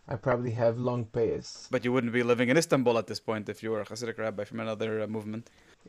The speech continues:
Speaker 1: Yeah, but, you know, good, good. In theory, you can be a Hasidic rabbi from another, from Hungary living in Istanbul.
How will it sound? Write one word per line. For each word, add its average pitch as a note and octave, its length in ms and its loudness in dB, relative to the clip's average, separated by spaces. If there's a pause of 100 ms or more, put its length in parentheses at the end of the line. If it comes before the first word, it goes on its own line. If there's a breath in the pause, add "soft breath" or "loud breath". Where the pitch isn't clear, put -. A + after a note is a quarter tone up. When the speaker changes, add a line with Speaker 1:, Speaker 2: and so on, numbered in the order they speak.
Speaker 1:
Yeah, F#3+ 260 8
but, C#3+ 220 2
you F3 100 2
know, F#3+ 220 2
good, D4+ 320 2
good. C#4+ 160 0
In D#3 100 4
theory, E3 300 6
you A#2+ 60 0
can C3 220 0
be C#3 120 4
a B2+ 40 2
Hasidic B2 440 -4
rabbi B2+ 280 0
from A#2 220 -8
another, A2+ 240 -6
from - 260 -8
Hungary C3 400 0
living A#2 320 -4
in D#3 80 -2
Istanbul. B2+ 340 -6